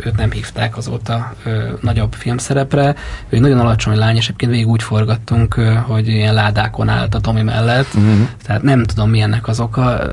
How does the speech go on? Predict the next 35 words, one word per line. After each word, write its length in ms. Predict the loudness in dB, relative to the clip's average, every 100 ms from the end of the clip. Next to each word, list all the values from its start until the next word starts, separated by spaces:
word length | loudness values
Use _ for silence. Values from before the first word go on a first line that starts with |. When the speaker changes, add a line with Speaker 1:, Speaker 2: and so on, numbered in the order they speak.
| -6
Speaker 1:
Ezek, 300 | -4 -2 0 2
ezek, 200 | 0 2
ezek, 320 | 2 2 -2 -2
ezek, 220 | -2 0
ezek 180 | -2 2
nagyon 180 | 4
érdekes 380 | 4 0 -2 -2
dolgok. 340 | 0 2 2 0
A 60 |
Titánia 540 | -2 2 4 4 4 2
pedig, 340 | 0 0 2
ö, 280 | 2 4 2 -2
ö, 60 | -2 0 2 0
ö, 140 | -2 0
családanya 560 | 0 2 0 0 0
lett, 420 | 0 0 -2 -12 -10
úgyhogy 280 | -8 -6 -2
a 60 | 0
gyerekeit, 600 | 0 -2 -4 -6 -6 -6
ö, 200 | -4 -2 0
nevelgeti, 600 | 0 2 2 0 0 0
nagyon 280 | 0 0
boldog. 460 | 2 2 2 2 0 -8 -16 -14 -12 -12 -12 -12 -2
Nem 140 | 0
szoktam 360 | 2 0 2 2
ezen, 340 | 2 2 0 0
ezen 380 | 0 2 2 0
bosszankodni, 640 | -2 -2 -4 -2 -2 0
hogy 180 | 0 0
utána 360 | 0 0 0 0
akkor 160 | 0
miért 160 | 0 0
nem 100 | 2
hívják 420 | 0 0 -2 -8 -10
őket 220 | -8 -8